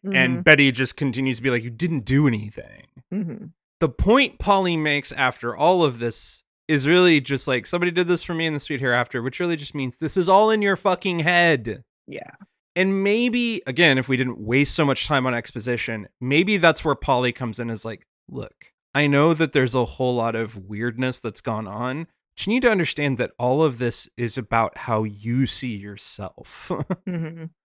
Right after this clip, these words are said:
Speaker 1: Like, actually have her explain. Sometimes going through a ritual can help you understand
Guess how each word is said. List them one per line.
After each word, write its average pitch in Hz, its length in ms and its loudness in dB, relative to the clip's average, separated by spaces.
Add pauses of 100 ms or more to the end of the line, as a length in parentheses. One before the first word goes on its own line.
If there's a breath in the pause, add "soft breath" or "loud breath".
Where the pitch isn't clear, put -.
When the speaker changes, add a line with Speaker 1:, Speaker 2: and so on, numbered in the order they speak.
Speaker 1:
Like, 170 240 6
actually 180 600 6
have 147 280 2
her 139 160 4
explain. 120 640 -4 (320)
Sometimes 143 880 2 (180)
going 165 380 6
through 151 300 2
a 107 60 -2
ritual 208 840 -4 (240)
can 147 240 0
help 156 320 0
you 151 200 -2
understand 127 1080 0